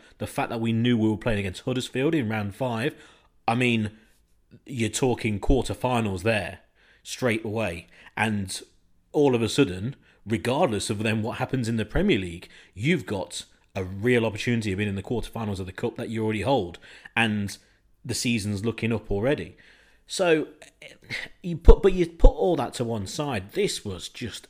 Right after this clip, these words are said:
an absolute shambles, and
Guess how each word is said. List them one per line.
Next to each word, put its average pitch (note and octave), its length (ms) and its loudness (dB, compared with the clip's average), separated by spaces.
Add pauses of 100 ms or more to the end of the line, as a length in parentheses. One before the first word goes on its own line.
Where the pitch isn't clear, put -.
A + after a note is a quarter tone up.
(120)
an G#2+ 160 -6 (180)
absolute B2+ 840 -4
shambles, F#2 760 -8 (500)
and C#3 440 0